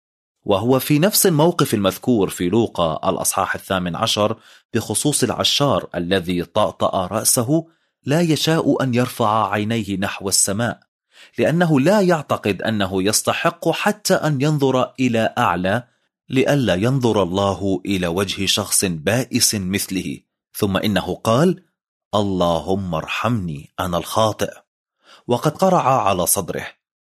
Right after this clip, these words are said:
ولكنه لم يرفع عينيه نحو السماء. فهو لا يريد أن ينظر مباشرة إلى الله، فهو يشعر بعدم الاستحقاق إلى هذا الحد. وعندما تصير مسيحياً،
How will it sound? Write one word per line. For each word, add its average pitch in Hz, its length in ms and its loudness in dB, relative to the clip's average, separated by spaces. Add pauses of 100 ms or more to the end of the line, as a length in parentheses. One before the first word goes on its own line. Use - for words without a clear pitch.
(120)
ولكنه 101 600 0
لم 151 240 2
يرفع 143 480 0
عينيه 92 440 -4
نحو 87 280 -4
السماء. 82 640 -4 (500)
فهو 104 720 2
لا 101 160 0
يريد 123 420 0
أن 135 280 0
ينظر 107 400 0
مباشرة 101 760 0
إلى 117 280 0
الله، 123 360 0 (420)
فهو 87 300 -2
يشعر 113 460 0
بعدم 92 580 -2
الاستحقاق 107 960 -2 (180)
إلى 92 200 -4
هذا 82 320 -4
الحد. - 320 -8 (600)
وعندما 143 580 2
تصير 104 560 0
مسيحياً، 87 880 -4